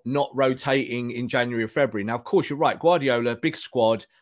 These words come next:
And the smart thing to do is when you develop that squad over seven years is that you look at De Bruyne as one of your older players and you bring him out the firing line. And then you let people yap about how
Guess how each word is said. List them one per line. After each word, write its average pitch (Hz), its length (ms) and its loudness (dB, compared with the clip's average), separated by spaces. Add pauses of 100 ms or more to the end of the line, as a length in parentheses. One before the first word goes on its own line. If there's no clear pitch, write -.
(300)
And 120 300 0
the 120 80 -8
smart 143 420 2
thing 123 160 -8
to - 120 -16
do 110 120 -2
is 104 100 -6
when 113 120 -4
you 110 60 -4
develop 110 340 -4
that - 160 -6
squad 117 220 -2
over 107 140 -2
seven 107 340 -4
years 107 340 -4
is 101 80 -12
that 120 120 -8
you 117 100 -4
look 143 180 0
at - 80 -6
De 123 80 -8
Bruyne 110 320 -2
as 120 100 -6
one 120 120 -2
of 117 40 -2
your 110 160 -4
older 113 220 -2
players - 600 -10 (360)
and 196 100 -4
you 190 200 -2
bring 180 160 4
him 147 80 0
out 143 160 0
the - 40 -10
firing 190 460 2
line. 101 380 -2 (240)
And 151 100 0
then 170 120 2
you 170 100 -2
let 208 240 0
people 175 260 0
yap 135 320 0
about 120 380 0
how 131 220 4